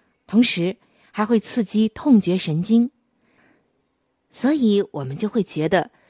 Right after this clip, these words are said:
手被灼烧得很疼。一般认为，这是由于辣椒素使皮肤的神经末梢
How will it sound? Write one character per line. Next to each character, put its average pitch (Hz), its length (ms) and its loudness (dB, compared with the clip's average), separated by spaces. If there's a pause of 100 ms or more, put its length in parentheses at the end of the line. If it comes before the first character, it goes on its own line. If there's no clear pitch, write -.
(100)
手 - 420 0 (300)
被 202 240 6
灼 160 280 -4
烧 269 320 -2
得 175 200 2
很 143 200 -10
疼。 139 360 -6 (1500)
一 294 100 2
般 320 180 0
认 277 160 6
为， 147 260 0 (680)
这 339 100 2
是 262 140 0
由 208 180 6
于 208 180 2
辣 240 220 0
椒 254 240 -2
素 214 340 -2 (280)
使 - 180 -4
皮 190 260 -2
肤 226 200 0
的 175 240 4
神 185 260 2
经 247 160 6
末 254 160 6
梢 226 340 -4